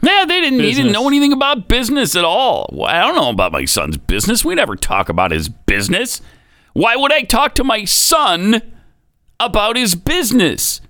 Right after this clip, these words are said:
Speaker 1: <laughs> I can't. It's preposterous to even allege that in the first place. What father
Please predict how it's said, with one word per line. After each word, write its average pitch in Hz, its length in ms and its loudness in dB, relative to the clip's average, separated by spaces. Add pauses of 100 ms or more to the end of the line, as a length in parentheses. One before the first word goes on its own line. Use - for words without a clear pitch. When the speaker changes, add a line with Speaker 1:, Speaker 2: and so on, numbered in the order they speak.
(140)
Speaker 1:
<laughs> - 240 -20
I - 1160 -2
can't. 381 400 -2 (580)
It's - 340 -2 (200)
preposterous 120 840 -2 (200)
to - 180 0
even 131 480 0 (220)
allege 123 540 0
that 101 300 -4
in 107 140 -2
the 82 80 -2
first 80 380 -4
place. - 460 -6 (120)
What 190 260 0
father 165 540 -2